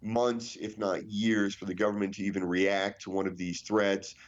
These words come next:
Then it takes a very long time for Congress to, to, to vote and negotiate and decide what to do, and then to finally bring sanctions or do what they're gonna do. It takes a very long time. And meanwhile,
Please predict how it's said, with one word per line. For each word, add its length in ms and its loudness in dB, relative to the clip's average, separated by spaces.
Then 140 0
it 80 0
takes 200 0
a 40 -8
very 180 2
long 240 2
time 300 2
for 120 -6
Congress 600 0
to, 280 0
to, 280 0
to 240 -4
vote 420 4
and 140 0
negotiate 760 2
and 160 2
decide 360 0
what 160 -2
to 60 -12
do, 400 4
and 120 0
then 140 2
to 100 -10
finally 560 2
bring 220 2
sanctions 580 2
or 60 0
do 160 2
what 120 4
they're 120 2
gonna 220 2
do. 320 6
It 60 -20
takes 240 0
a 20 0
very 260 4
long 240 4
time. 300 0
And 80 -2
meanwhile, 540 4